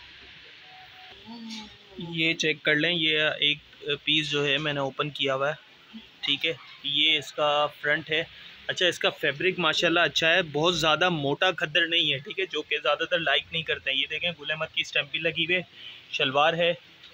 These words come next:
और ये इसका दुपट्टा है। तो आप, और ये देख सकते हैं आप इसका back साइड और ये sleeves आ गई। एक और ख़ूबसूरत सी design मैंने open की हुई है आपके लिए। ये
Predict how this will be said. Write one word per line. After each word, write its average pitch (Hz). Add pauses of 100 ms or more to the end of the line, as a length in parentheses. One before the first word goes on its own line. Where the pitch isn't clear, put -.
(240)
और 139
ये 156
इसका 160
दुपट्टा 139
है। 131 (1080)
तो 151
आप, 156 (340)
और 160
ये 170
देख 151
सकते 165
हैं 170
आप 165
इसका 165
back 143
साइड 170 (960)
और 151
ये 160
sleeves 147
आ 135
गई। 127 (2000)
एक 175
और 185
ख़ूबसूरत 180
सी 190
design 165
मैंने 175
open 160
की 170
हुई 170
है 170
आपके 160
लिए। 170
ये 165